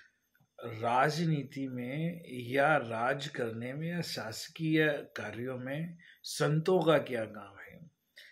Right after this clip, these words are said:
साधुओं का काम क्या है, गेरुआ वस्त्रधारी जो लोग हैं उनका काम क्या है, उनको, अ,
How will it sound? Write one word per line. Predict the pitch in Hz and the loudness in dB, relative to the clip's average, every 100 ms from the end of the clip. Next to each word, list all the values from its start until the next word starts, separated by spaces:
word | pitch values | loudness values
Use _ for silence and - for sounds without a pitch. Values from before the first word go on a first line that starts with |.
| - | -6
साधुओं | 127 117 123 139 160 | 0 0 0 0 0
का | 156 | 0
काम | - 113 107 110 | -2 -4 -8 -10
क्या | - 110 | -10 -12
है, | - - - - - - - | -12 -16 -20 -20 -20 -20 -12
गेरुआ | 113 110 120 143 160 160 | -8 -2 0 4 6 6
वस्त्रधारी | 139 139 - 151 127 120 127 127 | 4 0 -2 -4 -2 -2 -4 -4
जो | 127 | -2
लोग | 123 120 127 120 | -2 0 -2 -2
हैं | 123 | -8
उनका | - 123 131 143 135 | -8 -10 -4 -2 0
काम | 120 110 110 107 | -2 -6 -10 -10
क्या | - 107 | -12 -12
है, | - - 185 - _ _ _ - - - - | -10 -12 -16 -18 _ _ _ -20 -18 -14 0
उनको, | 170 175 165 175 180 180 156 - - _ - - _ _ _ _ 139 | 4 6 8 8 10 10 6 0 -14 _ -20 -20 _ _ _ _ -4
अ, | 131 | 0